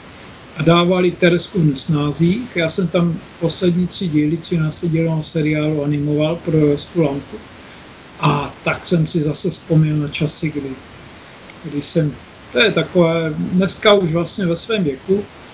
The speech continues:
eh, mám tendenci se vracet. Otřepávat, oprašovat věci, které se mi občas někdy kdysi povedly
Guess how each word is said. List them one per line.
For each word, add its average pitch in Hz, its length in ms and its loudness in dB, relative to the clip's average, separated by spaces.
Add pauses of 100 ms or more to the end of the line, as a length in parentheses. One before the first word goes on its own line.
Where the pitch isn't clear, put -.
(540)
eh, 151 240 4 (380)
mám 175 280 0 (280)
tendenci 156 720 2
se - 240 -2
vracet. 143 600 -4 (1500)
Otřepávat, 196 800 2
oprašovat 175 800 0 (580)
věci, 175 480 0
které 180 260 2
se 190 200 -4
mi 190 280 -4
občas 175 360 -2
někdy 180 280 0
kdysi 170 340 -2
povedly 151 480 2